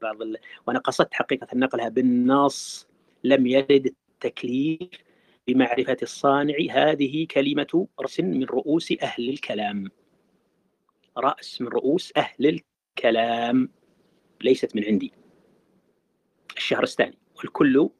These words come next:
يعرفه، الكل يعرفه، يقول هذا الكلام:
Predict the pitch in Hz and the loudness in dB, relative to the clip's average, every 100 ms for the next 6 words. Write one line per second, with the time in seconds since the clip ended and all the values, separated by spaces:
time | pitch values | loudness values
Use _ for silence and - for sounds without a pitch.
0 | _ _ - 135 110 110 - 104 - _ | _ _ 0 0 2 -2 -6 -8 -10 _
1 | _ _ _ _ _ _ _ _ _ _ | _ _ _ _ _ _ _ _ _ _
2 | - 160 117 127 156 151 156 117 107 - | 2 4 4 0 0 2 0 -2 -8 -14
3 | - | -20